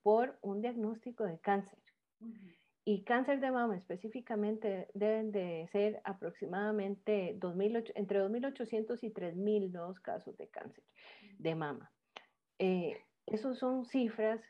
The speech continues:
Speaker 1: que en esta coyuntura no han tenido voz, que han tenido pocos espacios y que, eh, necesitamos, necesitamos pensando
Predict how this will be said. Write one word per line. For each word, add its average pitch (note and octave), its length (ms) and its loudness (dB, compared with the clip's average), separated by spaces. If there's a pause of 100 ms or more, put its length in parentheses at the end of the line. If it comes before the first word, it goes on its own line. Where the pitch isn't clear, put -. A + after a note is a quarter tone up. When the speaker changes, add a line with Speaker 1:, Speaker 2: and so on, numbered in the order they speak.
(180)
Speaker 1:
que F3+ 100 -6
en E3+ 220 -2
esta C#4 400 2
coyuntura C4+ 800 0
no F3 200 -2
han A#3+ 160 0
tenido A3 420 0
voz, E3+ 320 -2
que F3+ 120 -8
han E3+ 100 -6
tenido F3 360 -4
pocos A3+ 440 0
espacios A3 800 2 (380)
y F#3+ 160 2
que, E3+ 500 0
eh, E3 460 0 (100)
necesitamos, F3+ 1040 0
necesitamos E3+ 760 0
pensando G#3+ 640 2